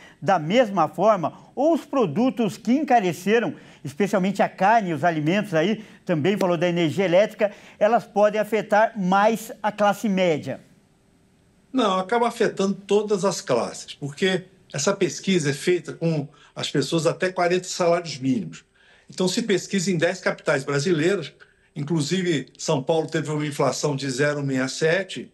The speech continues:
Speaker 2: ou seja, acima dessa média que nós estamos falando aí. O, é, de qualquer forma, São Paulo tem um peso muito grande nesse cálculo aí da inflação. Mas acaba atingindo todos, sobretudo as camadas mais pobres,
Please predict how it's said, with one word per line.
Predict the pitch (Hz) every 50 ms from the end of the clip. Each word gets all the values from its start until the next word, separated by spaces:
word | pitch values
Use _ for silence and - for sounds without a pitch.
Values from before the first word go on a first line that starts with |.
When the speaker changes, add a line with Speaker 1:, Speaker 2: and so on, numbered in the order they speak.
| _ _ _ - _
Speaker 2:
ou | - 123
seja, | - - 143 135 156 143
acima | 143 - - - 190 190 180 156
dessa | 143 143 143 143 - - 127
média | 120 123 131 131 127 123 123
que | - 127
nós | 123 117
estamos | - - 120 117 -
falando | - 117 113 113 113 113 107 127
aí. | 127 147 170 180 151 - - - - - - - - - _
O, | - 170 - - -
é, | 139 135 135 135 131
de | 131 -
qualquer | - 156 160 170 165
forma, | - 165 165 170 165
São | - 180 170
Paulo | - 170 170 170
tem | - 180
um | 151
peso | 139 170 165 147 143
muito | 151 156 190 202 - 269
grande | 254 - 175 170 170 175 160 135 135
nesse | 135 135 135 -
cálculo | - - 143 139 135 135 - 135 131
aí | 127 127 131 131 131 - - _ _ _ -
da | 135 135 127 131
inflação. | 131 - 139 127 120 - - 120 104 92 85 - _ - - - - - - - _
Mas | - 147 170 196 185 - - - _ _ _ -
acaba | 190 175 - - 214 214 220 208
atingindo | 214 - 196 170 143 139 185 208 208 202
todos, | - - - 190 175 170 151 - - - - - - - - _ _ _ _
sobretudo | - - 196 190 180 190 180 180 - 202 220 214 240
as | 220 -
camadas | - 196 185 175 175 175 170 190 185 165
mais | 185 180 190 208 202
pobres, | - - 185 165 147 143 131 131 - -